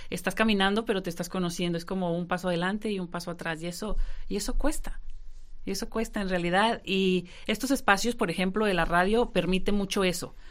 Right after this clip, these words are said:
Venir a platicar nuestras experiencias, porque hay mucha gente que ya tenemos más de una década aquí. Pero todos los días estamos aprendiendo, y si somos padres, tus hijos son otra escuela que te enseñan cosas, eh, nuevas y también cosas, eh,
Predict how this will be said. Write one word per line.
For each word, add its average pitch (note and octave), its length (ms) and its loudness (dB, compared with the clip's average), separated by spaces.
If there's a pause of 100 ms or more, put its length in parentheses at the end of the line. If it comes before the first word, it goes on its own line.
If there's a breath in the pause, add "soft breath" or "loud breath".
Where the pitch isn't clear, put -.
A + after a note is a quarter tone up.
(120)
Venir F#3+ 280 2
a A3+ 80 2
platicar G3 380 -2
nuestras G#3 300 -2
experiencias, F#3 580 0
porque G3+ 220 -2
hay G3+ 60 0
mucha G#3 200 -2
gente A3+ 400 -2 (260 loud breath)
que G3 100 -2
ya G3 120 6
tenemos A3 340 8
más G3+ 200 4
de G#3+ 60 4
una G#3 120 4
década G3 300 2
aquí. - 280 -6 (800)
Pero F#3 220 6
todos G3+ 260 4
los F#3+ 160 4
días F#3 240 4
estamos E3+ 340 0
aprendiendo, F#3+ 680 2
y F3 100 0
si E3+ 100 -2
somos F#3 280 -2
padres, F#3+ 380 2
tus E3+ 200 -4
hijos F3+ 220 -2
son F3+ 120 2
otra F3 180 -2
escuela F3 400 2
que F3 80 -6
te D#3+ 140 -4
enseñan E3 340 -2
cosas, E3 500 -6 (480 loud breath)
eh, D3+ 540 2 (240)
nuevas G3+ 540 4
y F#3+ 60 -4
también E3+ 360 -2
cosas, G3 600 0
eh, D#3 640 0